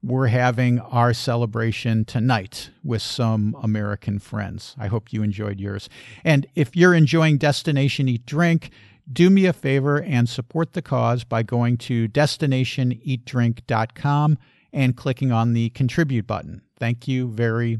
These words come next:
much. And if you do go to destination eat drink dot com, I just posted a new story about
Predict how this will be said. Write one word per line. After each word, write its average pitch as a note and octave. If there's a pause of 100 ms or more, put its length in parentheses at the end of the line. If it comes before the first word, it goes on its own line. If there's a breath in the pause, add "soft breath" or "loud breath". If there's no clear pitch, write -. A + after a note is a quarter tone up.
much. - (360 loud breath)
And C#3+ (120)
if D3
you C#3
do G3
go G3+
to E3+
destination C#3+
eat C3+
drink C#3+
dot C3
com, C#3+
I C3+
just A2+
posted A#2
a A2+
new A2+
story B2+
about A#2